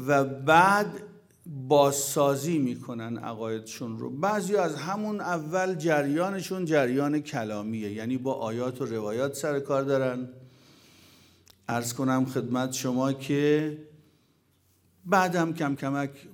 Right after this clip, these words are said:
بازسازی می‌کنن، مثل داستان جریان آقای احمد اسماعیل و مثل همین جریانی که در تهران هست و به من گفتن که راجع به این جریان صحبت بکنم.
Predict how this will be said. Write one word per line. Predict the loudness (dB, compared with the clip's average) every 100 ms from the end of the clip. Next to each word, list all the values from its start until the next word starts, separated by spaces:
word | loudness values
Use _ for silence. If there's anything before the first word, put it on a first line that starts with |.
| 0
بازسازی | 2 2 0 -2 0
می‌کنن، | -4 -4 -6 -4
مثل | -2 -2 -4
داستان | -2 -4 -4 -6 -4 -2
جریان | -2 -2 -2 -4 -6
آقای | -6 -6 -6
احمد | -6 -8 -8 -10 -10
اسماعیل | -12 -10 -10 -8 -6 -6
و | -6
مثل | -8 -10 -10 -8 -8 -8
همین | -8 -8 -8
جریانی | -6 -6 -6 -8 -6 -8
که | -8 -8 -6
در | -8 -8
تهران | -10 -10 -8 -6 -6
هست | -6 -8 -8 -6
و |
به | -6
من | -4 -6
گفتن | -6 -8 -6 -8
که | -6 -6
راجع | -6 -8 -8
به | -6
این | -8
جریان | -6 -6 -6 -8 -8
صحبت | -8 -8 -8 -10 -10
بکنم. | -14 -16 -18 -20